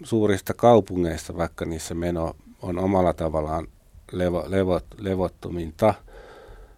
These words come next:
Mut, mut tilastohuippuja ovat yllättäen tämmöiset syrjäkylät Kainuussa ja Pohjois-Karjalassa. Siihen on monta syytä, et-, jotka ehkä tiivistyvät tähän muodikkaaseen uussanaan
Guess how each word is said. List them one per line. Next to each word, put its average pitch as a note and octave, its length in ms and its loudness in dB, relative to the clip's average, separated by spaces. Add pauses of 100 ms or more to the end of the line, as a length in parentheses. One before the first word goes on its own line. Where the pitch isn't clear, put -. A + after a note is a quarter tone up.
(220)
Mut, G#2+ 240 -6 (140)
mut A#2+ 120 -16 (120)
tilastohuippuja G#2 960 4
ovat G2+ 240 4
yllättäen G2 540 2
tämmöiset F#2+ 380 -4
syrjäkylät F2 960 -2 (240)
Kainuussa E2 560 -2
ja D2 120 -4
Pohjois-Karjalassa. D#2+ 1200 -8 (540)
Siihen F2+ 340 -2
on A2+ 100 4
monta F#2+ 320 4
syytä, E2 440 -6
et-, - 360 -14 (500)
jotka E2+ 400 -2 (300)
ehkä F#2+ 280 0
tiivistyvät - 760 -4
tähän E2+ 340 -8 (380)
muodikkaaseen E2+ 880 -2 (160)
uussanaan D#2+ 680 -4